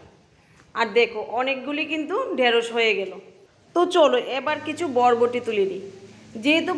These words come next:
বরবটি গাছগুলির বয়স দুই মাসের উপরে হয়ে গেছে, প্রচুর পরিমাণ বরবটি পেয়েছি গাছগুলি থেকে। এবার কিন্তু গাছগুলি শুকিয়ে যাচ্ছে, আর বরবটির আকারটাও কিন্তু ছোট হয়ে গেছে। অল্প কিছুই রয়ে গেছে বরবটি, তো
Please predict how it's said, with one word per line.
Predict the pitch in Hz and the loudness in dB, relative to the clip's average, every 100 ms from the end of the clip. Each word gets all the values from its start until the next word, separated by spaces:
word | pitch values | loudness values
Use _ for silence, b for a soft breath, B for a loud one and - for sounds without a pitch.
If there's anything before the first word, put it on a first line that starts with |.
| 277 | 4
বরবটি | 247 233 247 285 262 | 2 2 -6 -2 0
গাছগুলির | 240 240 254 285 262 220 | 0 0 -8 -8 -4 0
বয়স | 220 240 175 | 0 -2 -2
দুই | 220 220 | -4 -2
মাসের | 220 208 - 262 240 | -2 -2 -2 -4 -4
উপরে | - 233 247 254 | 2 4 4 4
হয়ে | 247 240 | 2 2
গেছে, | 262 269 349 453 - | 0 -2 -4 -4 0
প্রচুর | 247 233 247 233 | 2 2 0 0
পরিমাণ | 240 240 233 226 202 | 0 2 0 0 2
বরবটি | 208 202 208 220 220 | 2 2 0 -2 -2
পেয়েছি | 214 214 247 226 | -2 0 -2 2
গাছগুলি | 202 190 220 240 | 2 0 -2 0
থেকে। | 262 254 403 554 B B B B - 254 | -2 0 -2 -4 B B B B -2 2
এবার | 285 285 | 2 2
কিন্তু | 285 285 339 | -4 -6 -2
গাছগুলি | 240 214 196 247 311 392 | 0 0 -4 -6 -4 -6
শুকিয়ে | 233 220 220 202 | -8 2 2 2
যাচ্ছে, | 202 202 175 - | -2 -4 -10 -8
আর | 196 196 | -6 2
বরবটির | 196 208 214 233 254 247 B B - 196 | 4 4 4 0 -2 -10 B B -6 -2
আকারটাও | 226 254 262 277 285 | 0 -2 0 0 0
কিন্তু | 302 359 359 | -4 -4 0
ছোট | 240 233 202 | 2 2 2
হয়ে | 196 185 | 0 0
গেছে। | 180 - - - - - - - - - - - - | -6 -10 -18 -20 -20 -20 -20 -20 -20 -20 -20 -8 0
অল্প | 285 285 330 | 0 0 -4
কিছুই | 320 285 302 330 | -4 -4 -2 4
রয়ে | 294 269 262 | 4 4 2
গেছে | 285 311 254 | -4 -4 -2
বরবটি, | 247 240 262 330 587 - - - _ - | -2 -2 -2 -4 -6 -12 -20 -20 _ -8
তো | - | 2